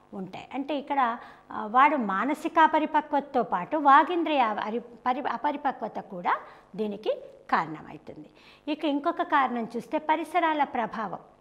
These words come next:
ఆ, చుట్టూ ఇది తప్పే అనుకోరు వాళ్ళు. అట్లా పలికే వాళ్ళ మధ్యలో ఉన్న పిల్లవాడు, వాడు కూడా అదే పదాన్ని అదే రీతిలో పలుకుతూ, ఉచ్చారణ దోషం ఉందని కూడా తెలవకుండా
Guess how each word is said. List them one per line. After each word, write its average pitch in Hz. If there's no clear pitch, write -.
ఆ, 233
చుట్టూ 320
ఇది 277
తప్పే 330
అనుకోరు 311
వాళ్ళు. 165
అట్లా 330
పలికే 320
వాళ్ళ 285
మధ్యలో 269
ఉన్న 262
పిల్లవాడు, 247
వాడు 269
కూడా 320
అదే 294
పదాన్ని 277
అదే 254
రీతిలో 277
పలుకుతూ, 302
ఉచ్చారణ 349
దోషం 262
ఉందని 302
కూడా 294
తెలవకుండా 233